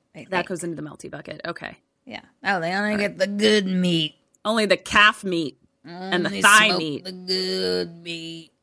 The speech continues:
Speaker 1: It seems to be
Speaker 2: Love it.
Speaker 1: torsos is what they really get.
Speaker 2: Interesting. Okay.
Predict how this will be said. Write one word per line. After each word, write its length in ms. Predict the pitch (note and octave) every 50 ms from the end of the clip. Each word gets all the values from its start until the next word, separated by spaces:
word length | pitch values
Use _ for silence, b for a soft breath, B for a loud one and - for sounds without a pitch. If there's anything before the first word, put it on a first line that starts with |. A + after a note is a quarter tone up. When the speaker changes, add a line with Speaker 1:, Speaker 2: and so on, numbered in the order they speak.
| _ -
Speaker 1:
It 140 | F#3 F#3 -
seems 240 | - C4 F#4 G#4 -
to 80 | - G3
be 120 | E3 D3+
Speaker 2:
Love 240 | - - D#3 D#3 D#3
it. 20 | D3 C3+ - -
Speaker 1:
torsos 360 | - - - - - - - -
is 100 | C#3 C#3+
what 160 | C#3 - -
they 120 | D#3 D3 C3+
really 240 | B2 A2+ B2 C3
get. 180 | - F#2 - - _ _ _ _ _ _ _ _ _ _ _ _ - B4+ C5+
Speaker 2:
Interesting. 840 | B4+ - - A#3 F#3 - - - - D#3 D3 C#3 C3 C3+ C#3 C#3+ _ _ _ _ _ _ _ _ _ -
Okay. 480 | D4+ E4 - - F3+ D#3 C#3+ D3 D3+